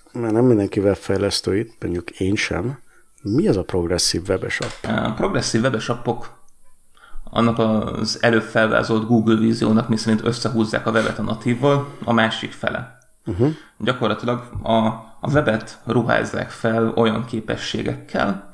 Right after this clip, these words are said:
Speaker 2: hogy képes legyen a natív appokkal konkurálni. Több szempontból is. Tehát az, az egyik ilyen,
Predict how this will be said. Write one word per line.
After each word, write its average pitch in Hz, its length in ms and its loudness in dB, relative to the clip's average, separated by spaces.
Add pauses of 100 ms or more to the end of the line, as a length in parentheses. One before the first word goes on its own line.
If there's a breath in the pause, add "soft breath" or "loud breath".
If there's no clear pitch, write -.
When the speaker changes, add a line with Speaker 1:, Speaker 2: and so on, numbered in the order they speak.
Speaker 2:
hogy 113 400 2 (280 loud breath)
képes - 300 -4
legyen 110 180 2
a 110 40 4
natív 110 300 2
appokkal 110 480 -4
konkurálni. - 760 -4 (340)
Több 123 140 2
szempontból - 500 -8
is. - 280 -16 (280 soft breath)
Tehát 110 300 2
az, 107 160 -2 (600 loud breath)
az - 220 -4
egyik 180 280 -2
ilyen, 110 500 4